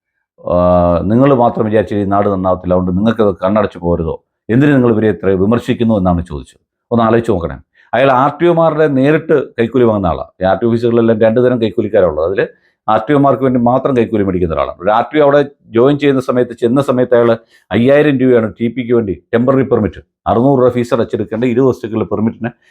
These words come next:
അയ്യായിരം രൂപ ആർ ടി ഒക്കാണെന്ന് പറഞ്ഞ് മേടിച്ച ആളാണ് അദ്ദേഹമാണ് എന്നെ, ആ, നീതീകരിക്കാനും പഠിപ്പിക്കാനും വന്നത്. അപ്പോൾ ഒരു ആർ ടി ഒ ഓഫീസൊക്കെ ഇങ്ങനെയാണെങ്കിൽ ആ പൊതുജനങ്ങൾ ചെല്ലുന്ന സ്ഥലം,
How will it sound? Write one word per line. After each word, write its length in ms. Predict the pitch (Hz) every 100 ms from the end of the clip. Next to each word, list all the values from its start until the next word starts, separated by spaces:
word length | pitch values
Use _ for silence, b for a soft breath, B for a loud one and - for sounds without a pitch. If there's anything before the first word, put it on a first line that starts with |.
| _ -
അയ്യായിരം 540 | 113 131 156 160 160 131
രൂപ 220 | 131 131 139
ആർ 180 | 120
ടി 140 | 120 139
ഒക്കാണെന്ന് 320 | 123 127 123
പറഞ്ഞ് 180 | 120 120
മേടിച്ച 200 | 117 117
ആളാണ് 260 | 113 104 - _ _ _ _ _ _ _ _ _ _ -
അദ്ദേഹമാണ് 360 | 104 110 113
എന്നെ, 240 | 110 113 110 90 B B B B
ആ, 60 | 95 95
നീതീകരിക്കാനും 840 | 104 113 120 117 113 - 107 107 - _
പഠിപ്പിക്കാനും 520 | 101 98 110 98 90 76
വന്നത്. 220 | 62 58 _ _ _ _ _ _ -
അപ്പോൾ 160 | 131
ഒരു 100 | 160
ആർ 200 | 131 143 -
ടി 100 | 202
ഒ 80 | 202
ഓഫീസൊക്കെ 460 | 196 185 185 -
ഇങ്ങനെയാണെങ്കിൽ 720 | 175 147 170 147 110 104 87 95 - _ _ _
ആ 100 | 92 117
പൊതുജനങ്ങൾ 540 | 117 - 131 160 180 180
ചെല്ലുന്ന 320 | 180 143 165 170
സ്ഥലം, 240 | - 113